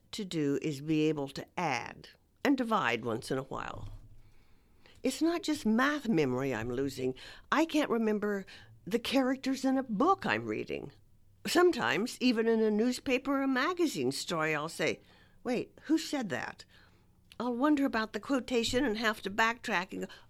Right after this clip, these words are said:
"Oh, yeah, now I remember. The person that's the subject of this story." I have the deepest sympathy and respect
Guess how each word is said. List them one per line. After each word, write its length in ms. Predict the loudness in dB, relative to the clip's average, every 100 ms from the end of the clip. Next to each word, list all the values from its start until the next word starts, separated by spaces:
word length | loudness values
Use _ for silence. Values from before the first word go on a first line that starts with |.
| -2
"Oh, 120 | 0
yeah, 180 | 0 0
now 280 | 0 0
I 80 | 0
remember. 520 | -2 -4 -6 -4 -6 -8 -20 -20 -6
The 100 | -6
person 480 | -4 -4 -2 -2 -2
that's 200 | -4 -6
the 120 | -8
subject 640 | -2 0 2 2 -2 -2
of 100 | -4
this 160 | -2 -4
story." 540 | -4 -2 0 -2 -6 -12 -18 -18 -20 -20 -20 -20 -20 -20 -20 -20 -20 -16 -10 -10 -2 4
I 100 | 6
have 220 | 4 2
the 100 | -2
deepest 560 | 2 4 4 2 -6
sympathy 640 | -4 -4 -2 -4 0 0 0
and 180 | -2 -2
respect 680 | -4 -8 -6 -6 -6 -12 -16